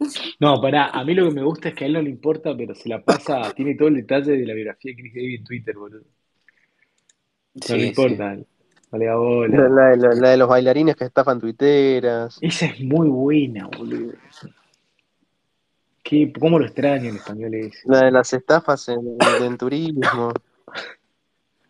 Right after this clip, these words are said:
Speaker 2: ¿Qué es lo de las estafas de
Speaker 1: No,
Speaker 2: turismo?
Speaker 1: esa me la
Speaker 2: Esa me la
Speaker 1: perdí,
Speaker 2: perdí.
Speaker 1: pero me acuerdo la del gato era que, no sé quién tiró que entraba a robar casa, <laughs> no sé qué.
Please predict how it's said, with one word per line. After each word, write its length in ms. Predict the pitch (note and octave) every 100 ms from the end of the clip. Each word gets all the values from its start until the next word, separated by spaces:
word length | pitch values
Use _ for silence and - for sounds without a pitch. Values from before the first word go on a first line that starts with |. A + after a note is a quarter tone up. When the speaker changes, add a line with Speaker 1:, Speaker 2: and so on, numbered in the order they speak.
| _ _ - - - _
Speaker 2:
¿Qué 180 | - A3
es 40 |
lo 60 | A3+
de 80 | D#3
las 180 | A#2
estafas 400 | G#2 - C#3 B2+
de 40 | C#3
Speaker 1:
No, 40 | -
Speaker 2:
turismo? 160 | G#3+
Speaker 1:
esa 100 | A#3
me 140 | G3+ F3+
la 60 |
Speaker 2:
Esa 80 | D3
me 100 | C3
la 0 |
Speaker 1:
perdí, 180 | C3 D#3+
Speaker 2:
perdí. 120 | D#3
Speaker 1:
pero 140 | C3+ B2+
me 60 | C3+
acuerdo 440 | D#3 G#3+ A3 F3
la 140 | C#3+
del 140 | C#3 C3+
gato 260 | F#3+ A3
era 200 | G3+ G3+
que, 340 | D3+ B2 A2+ G#2
no 140 | C#3
sé 160 | - G3+
quién 160 | G3 E3+
tiró 240 | C3 D#3
que 120 | C#3+
entraba 360 | B2 - C#3 D3+
a 20 |
robar 380 | B2+ A2 B2 B2
casa, 480 | - D3+ E3 - E3
<laughs> 0 |
no 80 | D#3+
sé 200 | - G3+
qué. 340 | - - G3+